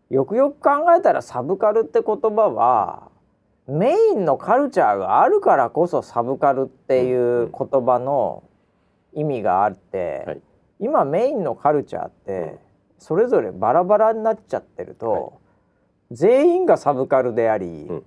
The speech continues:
Speaker 1: その人にとってはそれがメインカルチャーなんで、
Speaker 2: うん、うん、うん。はい、はい。
Speaker 1: もはやこういう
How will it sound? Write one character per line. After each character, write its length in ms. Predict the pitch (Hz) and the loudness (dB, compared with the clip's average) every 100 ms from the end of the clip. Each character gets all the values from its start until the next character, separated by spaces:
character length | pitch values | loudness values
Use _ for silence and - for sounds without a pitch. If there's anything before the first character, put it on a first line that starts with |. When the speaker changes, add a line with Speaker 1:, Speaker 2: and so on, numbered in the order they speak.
| _ | _
Speaker 1:
そ 160 | - | -8
の 80 | 185 | -6
人 240 | 233 262 220 | -4 -2 -2
に 60 | |
と 80 | 403 | -4
っ 40 | |
て 140 | - 147 | -2 -2
は 60 | |
そ 160 | 127 165 | 0 2
れ 80 | 208 | 2
が 140 | 226 | 2
メ 300 | 185 165 156 | 2 2 2
イ 40 | 156 | 0
ン 80 | |
カ 160 | 147 151 | 0 0
ル 100 | - | 0
チ 80 | - | -4
ャ 80 | 90 | -8
ー 20 | |
な 120 | 82 | -8
ん 20 | |
で、 60 | 80 | -12
Speaker 2:
う 0 | |
ん、 80 | 73 | -8
う 0 | |
ん、 0 | |
う 20 | |
ん。 0 | |
は 320 | 101 85 - 82 | -8 -10 -12 -14
い、 100 | - _ - | -14 _ -20
は 80 | |
い。 40 | - - | -16 -8
Speaker 1:
も 120 | 220 | 0
は 140 | 240 180 | 4 6
や 420 | 127 95 80 60 _ _ _ _ _ _ | 6 4 0 -4 _ _ _ _ _ _
こ 180 | - 143 | -6 -2
う 80 | 143 | 0
い 420 | 135 131 123 120 | 0 2 2 0
う 80 | 117 | -4